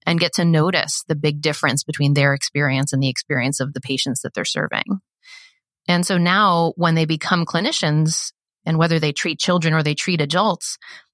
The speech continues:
they're gonna have a lot more context for maybe, you know, what, what kinds of different school experiences are. And they can ask more questions. They can ask more questions like, you know, "Is there a school nurse?"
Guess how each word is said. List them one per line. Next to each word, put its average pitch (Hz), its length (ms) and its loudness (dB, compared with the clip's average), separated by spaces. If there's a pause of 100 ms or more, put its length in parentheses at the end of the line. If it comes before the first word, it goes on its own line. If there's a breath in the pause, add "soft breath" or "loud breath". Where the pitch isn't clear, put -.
(120)
they're 208 180 0
gonna 277 160 0
have 240 140 2
a 185 60 2
lot 156 280 4
more 156 180 2
context - 760 -4
for 160 100 4
maybe, 151 580 2 (240)
you 175 120 -2
know, 156 280 0
what, 175 300 0 (100)
what 180 240 0
kinds 180 240 2
of 160 100 0
different 170 320 0
school 175 260 0
experiences 101 640 -4
are. 104 260 0
And 156 100 2
they 156 80 2
can 151 120 0
ask 170 220 2
more 165 160 2
questions. - 680 -4
They 156 140 0
can 156 280 0 (320 loud breath)
ask 170 220 2
more 160 140 2
questions 156 760 2 (320 loud breath)
like, 147 360 2 (280)
you 170 120 0
know, 147 220 4
"Is 165 160 0
there 160 180 4
a 151 60 0
school 156 300 2
nurse?" - 600 -2